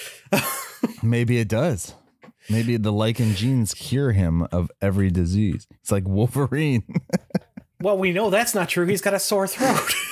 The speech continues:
Speaker 1: <laughs>
Speaker 2: That's not a disease. That's from eating too many, uh, frogs in the pond.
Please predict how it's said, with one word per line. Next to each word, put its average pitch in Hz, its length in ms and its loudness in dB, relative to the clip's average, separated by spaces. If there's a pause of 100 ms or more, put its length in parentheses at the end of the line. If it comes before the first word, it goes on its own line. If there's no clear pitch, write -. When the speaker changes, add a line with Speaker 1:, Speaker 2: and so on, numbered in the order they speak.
(200)
Speaker 1:
<laughs> 233 220 -2
Speaker 2:
That's - 180 -2
not 170 200 2
a - 20 2
disease. 127 640 0
That's 123 180 -2
from 135 240 -2
eating 135 300 2
too 147 160 0
many, 139 440 2
uh, 123 280 2
frogs 147 480 -2
in 107 100 2
the 107 100 2
pond. 78 460 0